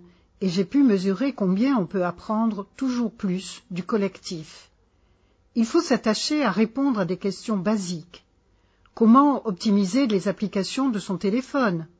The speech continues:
Comment photographier, stocker ses photos,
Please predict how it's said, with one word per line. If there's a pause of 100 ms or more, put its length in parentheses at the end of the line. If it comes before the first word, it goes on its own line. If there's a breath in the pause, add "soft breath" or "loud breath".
(540)
Comment
photographier, (320 soft breath)
stocker
ses
photos,